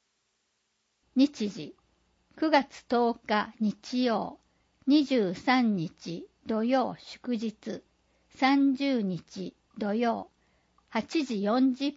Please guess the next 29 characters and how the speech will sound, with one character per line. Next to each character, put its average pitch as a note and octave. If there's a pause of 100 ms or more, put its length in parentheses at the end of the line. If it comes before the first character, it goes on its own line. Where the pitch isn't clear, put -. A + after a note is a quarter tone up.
分 G3
か F3
ら D#3+ (180)
十 C4+
七 A#3+
時。 C#3+ (560)
場 G#3+
所、 C4 (260)
市 -
役 C#4
所 -
本 B3
庁 G#3+
舎。 - (1040)
マ A#3+
イ C4
ナ C4
ン B3
バ B3
ー -
カ B3+
ー A3+
ド F#3
の D#3
受 G#3+
け G#3
取 G#3+
り G3
や、 F3+